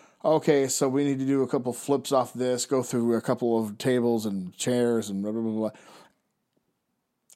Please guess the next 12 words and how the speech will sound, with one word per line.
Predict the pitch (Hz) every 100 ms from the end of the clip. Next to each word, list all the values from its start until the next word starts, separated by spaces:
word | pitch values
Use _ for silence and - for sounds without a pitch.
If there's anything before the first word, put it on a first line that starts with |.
| _
As | 143 135
much | 156 151
as | 156
I | 170
love | 151 147 135
Mick | 139 131
Foley, | - 131 123 120 110 - _
I | 98 110
hate | 120 135
him | 127
for | 104
that. | 92 90